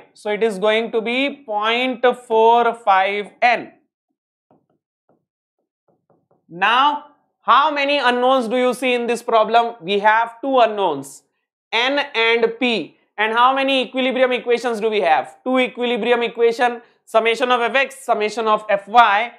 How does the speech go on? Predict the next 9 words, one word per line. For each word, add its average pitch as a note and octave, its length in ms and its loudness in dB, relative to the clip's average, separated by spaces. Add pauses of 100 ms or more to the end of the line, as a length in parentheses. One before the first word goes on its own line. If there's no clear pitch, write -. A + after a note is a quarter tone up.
(180)
So - 120 -8
let's D#4+ 380 0
apply A#3+ 420 2
those A#3+ 280 0
equation. A3 720 -2 (320)
Let's C#4+ 300 0
apply A3 400 4
those G3+ 240 -2
equations. G3+ 840 -6